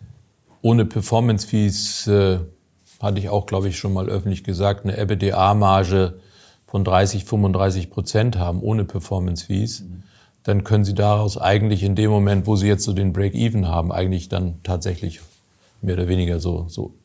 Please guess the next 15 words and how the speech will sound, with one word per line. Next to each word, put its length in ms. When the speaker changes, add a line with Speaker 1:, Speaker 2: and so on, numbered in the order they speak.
Speaker 1:
überschlagsmäßig 920
hochrechnen. 440
Speaker 2:
Also 120
das 180
Groß 260
fünfundzwanzig 500
ebitda-Ziel 560
ist 80
ja 80
fünfundvierzig 580
Prozent. 280
Speaker 1:
Das 180
ist 220
mit 320
Performance-Fees. 840